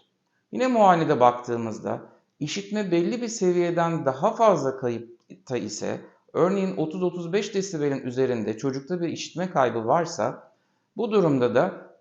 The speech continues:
tüpü hızlı bir şekilde takmak gereklidir. Muayenede eğer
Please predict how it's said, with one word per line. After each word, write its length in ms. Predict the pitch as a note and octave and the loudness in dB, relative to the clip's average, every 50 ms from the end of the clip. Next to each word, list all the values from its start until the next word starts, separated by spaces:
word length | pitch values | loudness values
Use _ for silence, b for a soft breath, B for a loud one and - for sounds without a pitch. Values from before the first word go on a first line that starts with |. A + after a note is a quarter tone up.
| _ _ | _ _
tüpü 600 | - G3+ G3 - E3+ E3+ D#3+ F3 - - - - | -8 -8 -4 0 0 0 0 -2 -8 -12 -8 -4
hızlı 320 | G3+ G#3 G#3 G3 G3 F3 | -2 -2 0 0 -2 -2
bir 60 | D3+ C#3+ | -2 -2
şekilde 360 | - C3+ B2+ - E3 F#3 F3+ | -4 -6 -6 -2 -4 -4 2
takmak 440 | - C3+ B2+ - B2 A#2+ A#2 - - | 2 2 2 2 -4 -4 -4 -4 -10
gereklidir. 720 | G2+ F#2+ F#2+ - - - - - - - - - _ _ _ _ _ _ _ _ _ _ _ _ _ | -10 -8 -8 -12 -12 -16 -18 -18 -18 -20 -20 -20 _ _ _ _ _ _ _ _ _ _ _ _ _
Muayenede 840 | A2 B2+ F#3 A3+ B3+ C4+ B3 G#3 E3+ A#2 A#2 A2+ A2+ A#2 - - - | -2 2 4 4 4 2 2 0 0 0 0 0 -2 -4 -10 -14 -6
eğer 380 | - G3 G3+ E3+ C#3 D3 D3+ | -2 2 4 4 4 4 2